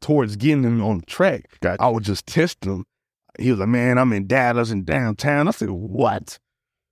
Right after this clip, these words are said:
Speaker 1: I said, "I'm in Dallas and downtown, and it, uh, uh, uh, uh, it's raining." Ooh, I said, "Bet." I said, "How much for a verse?"
Speaker 2: <laughs> Just like that.
Speaker 1: Just like that.
Speaker 2: And he gave you the price.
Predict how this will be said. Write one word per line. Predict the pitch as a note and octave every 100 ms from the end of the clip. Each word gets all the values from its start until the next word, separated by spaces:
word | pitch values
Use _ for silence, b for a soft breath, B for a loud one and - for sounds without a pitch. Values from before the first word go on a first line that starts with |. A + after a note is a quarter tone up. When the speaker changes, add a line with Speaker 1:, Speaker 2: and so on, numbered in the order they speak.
| _ _ -
Speaker 1:
I | E3
said, | B2+
"I'm | D3 D3
in | G2
Dallas | A#2+ C3 B2
and | B2+
downtown, | C3+ A#2 - C#3+ C#3 C3 B2+
and | G#2+ G2+
it, | F#2+
uh, |
uh, | E2+ F2 F2 F2
uh, | F#2+ F#2 D2+ E2+ D#2
uh, | - _ _
it's | G#2+ G#2 E2+
raining." | F2+ - A2+ F2+ F#2+ _ _ _ _ _ _ -
Ooh, | A#2 B2 A#2+
I |
said, | G#2 G2 -
"Bet." | G2+ A2 F2
I | -
said, | F2 F#2
"How | D3
much | C#3 A2 -
for | A2 G2+
a | F2+
verse?" | F2 - _ - _ _ _ _ _ -
Speaker 2:
<laughs> | F3 - F#3+ - - _ _ -
Just | G#2+
like | G#2+ -
that. | - -
Speaker 1:
Just | - - C3 G2+ G2+
like | G2 F2+ E2 _
that. | E2 E2 E2 F2 _ _ -
Speaker 2:
And | A2
he | G#2
gave | A2+ A2
you |
the | G#2
price. | - A2 F#2+ -